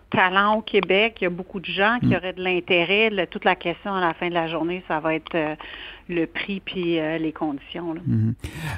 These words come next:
Speaker 2: Euh, le fonds, euh, évidemment, a aussi une, un fonds immobilier, là. Évidemment, vous avez investi, euh, souvent dans le développement économique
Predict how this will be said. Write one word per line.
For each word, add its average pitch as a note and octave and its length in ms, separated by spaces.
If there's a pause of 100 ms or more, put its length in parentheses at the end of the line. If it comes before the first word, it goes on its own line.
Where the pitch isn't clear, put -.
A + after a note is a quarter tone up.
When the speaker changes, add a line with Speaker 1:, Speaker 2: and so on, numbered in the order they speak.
(140)
Speaker 2:
Euh, D3 280 (300)
le D#3+ 160
fonds, B3+ 400
euh, C3+ 300
évidemment, C#3+ 520
a E3+ 40
aussi C3+ 400
une, E3 200
un C3 360
fonds E3+ 280
immobilier, C#3+ 640
là. E3+ 340
Évidemment, C3 360
vous C3 140
avez B2+ 160
investi, C3 580
euh, A#2 280
souvent C3+ 360
dans C#3 120
le B2 60
développement B2+ 420
économique C3+ 640